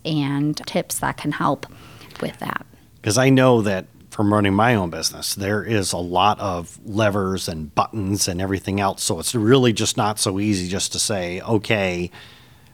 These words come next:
Speaker 2: we're going to just turn this over to somebody else, and I'm just gonna g-, collect a check on the back end." I would imagine that probably through the Stevens Centers, when you were talking about education before, you guys have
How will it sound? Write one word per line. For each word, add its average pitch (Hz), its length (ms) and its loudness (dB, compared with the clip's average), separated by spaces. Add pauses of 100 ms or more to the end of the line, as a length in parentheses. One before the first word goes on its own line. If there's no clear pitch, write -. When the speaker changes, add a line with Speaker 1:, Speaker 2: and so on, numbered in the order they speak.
(520)
Speaker 2:
we're 117 280 2
going 101 240 4
to 92 100 -2
just - 400 -6
turn 107 200 0
this 92 140 -4
over 107 140 2
to 95 80 -2
somebody 101 340 2
else, - 560 0 (120)
and 92 180 -6
I'm 95 120 -6
just 92 120 -6
gonna 98 400 -2
g-, - 220 -18
collect 165 260 -2
a 165 40 -8
check 143 340 0
on 95 80 -2
the 95 80 -4
back 117 280 0
end." 80 200 -12 (420)
I 98 80 -2
would 101 120 0
imagine 113 500 4
that 98 180 -4
probably 123 460 2
through 107 160 0
the 92 100 -4
Stevens 123 460 0
Centers, 87 440 -4
when 98 140 -4
you 92 80 -6
were 92 60 -4
talking 110 340 -4
about 90 160 -2
education 110 500 2
before, 80 520 -6 (480)
you 101 360 2
guys 107 520 2
have 98 420 2